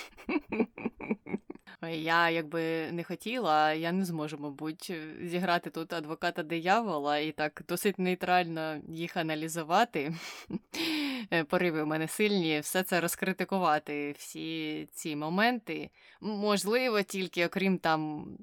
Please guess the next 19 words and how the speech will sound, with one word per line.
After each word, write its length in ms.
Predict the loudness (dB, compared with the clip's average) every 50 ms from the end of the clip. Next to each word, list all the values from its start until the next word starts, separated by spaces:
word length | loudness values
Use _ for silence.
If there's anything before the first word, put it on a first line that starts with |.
| -16 _
отого 440 | -8 -6 -2 0 0 2 2 2 4
гуманістичного, 1160 | 4 6 6 6 6 4 4 2 2 2 0 0 0 0 -2 -2 -2 -2 0 0 0 0 0 0
але 340 | 0 0 0 0 0 0 0
я 160 | 2 4 4
і 80 | 4 4
до 100 | 4 2
нього 240 | 2 2 0 -2
причеплюся, 760 | -2 -4 -4 -4 -4 -4 -4 -2 -2 -2 -2 0 0 0 0 0 -2 0 2 2 4
<laughs> 280 | 4 4 2 0 0
тому 280 | -2 -2 0 0 -2 -4 -4 _ _ _ -8 -6 -6 -6 -6 -8 -6 -6
зараз 360 | 0 2 2 4 4 2 2
так 180 | 0 -2 -2 0
пройдемося 640 | 2 2 4 4 6 4 4 4 2 0 -2 -4 -6
трошки. 440 | -6 -6 -6 -6 -8 -10 -10 -14 -14 -14 -16 -16 -8 -4
Причому, 760 | -4 -2 0 0 2 2 2 2 2 2 2 2 2 0 -2 -4 -10 -18 -20 -18 _
е, 200 | -10 -8 -6 -6
я 260 | -6 0 2 2 2
пропоную 1080 | 2 0 -4 -4 -2 -2 -2 0 0 0 0 -2 -2 -4 -4 -4 -2 -2 -4 -4 -6 -10 _ _ _
мінуси 920 | -6 -2 0 0 2 4 6 6 6 4 4 0 -2 -2 -2 -2 -2 -4